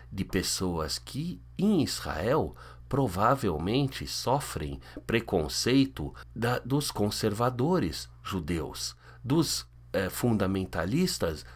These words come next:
judeus, que são tão anti-L G B T quanto os nossos cristãos,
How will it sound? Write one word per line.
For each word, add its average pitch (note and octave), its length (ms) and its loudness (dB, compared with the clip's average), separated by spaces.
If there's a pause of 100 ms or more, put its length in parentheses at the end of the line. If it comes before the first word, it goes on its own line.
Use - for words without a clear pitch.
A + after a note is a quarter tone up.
(120)
judeus, E2 540 0 (260)
que B3+ 100 -2
são B2+ 300 4
tão B2+ 400 6 (420)
anti-L G2 920 6
G F2+ 140 0
B E2 180 -2
T C3 360 2 (280)
quanto E3+ 560 10 (180)
os A#2 180 4
nossos G2+ 480 6
cristãos, F2+ 640 0